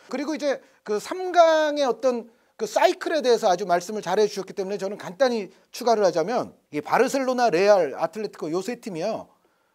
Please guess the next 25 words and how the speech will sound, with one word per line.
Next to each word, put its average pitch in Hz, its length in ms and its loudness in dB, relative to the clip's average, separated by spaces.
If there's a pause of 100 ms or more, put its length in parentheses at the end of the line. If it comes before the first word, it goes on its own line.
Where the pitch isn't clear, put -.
(160)
지금 240 300 -8
사실 233 340 -8
좀 240 300 -8 (400)
해줘야 370 440 -4
될 285 200 -8
선수들 233 420 -10
폼이 247 300 -10
그렇게 214 300 -12
좋지 180 200 -14
못해요. 135 280 -10
그러니까 180 260 -6 (240)
제가 220 260 2
아까 233 360 0 (180)
칭찬한 339 600 -4
네 233 180 -4
팀 269 180 -8
같은 226 280 -4
경우는 208 420 -6 (140)
개별 302 340 -2
개별 277 320 -6
선수들로 240 540 -8
봐도 208 240 -4
폼이 311 320 -10
괜찮은 262 420 -8
선수들이 226 480 -8